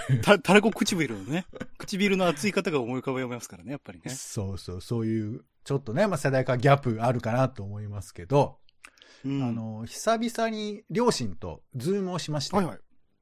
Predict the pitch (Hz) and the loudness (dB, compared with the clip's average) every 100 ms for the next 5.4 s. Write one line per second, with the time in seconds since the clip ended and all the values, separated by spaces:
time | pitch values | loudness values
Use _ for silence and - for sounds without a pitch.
0 | _ _ _ - 220 - 135 107 - _ | _ _ _ 0 2 2 -2 -6 -12 _
1 | _ _ _ _ _ _ _ _ - 98 | _ _ _ _ _ _ _ _ -16 -14
2 | 87 85 - 180 _ _ _ _ _ _ | -12 -12 -14 -20 _ _ _ _ _ _
3 | _ _ - 107 151 214 226 - 95 87 | _ _ -16 -6 0 2 2 -2 -6 -8
4 | 85 82 87 85 69 - 101 - 101 _ | -12 -12 -16 -20 -20 -20 -10 -6 -6 _
5 | 95 82 69 - | -14 -12 -14 -18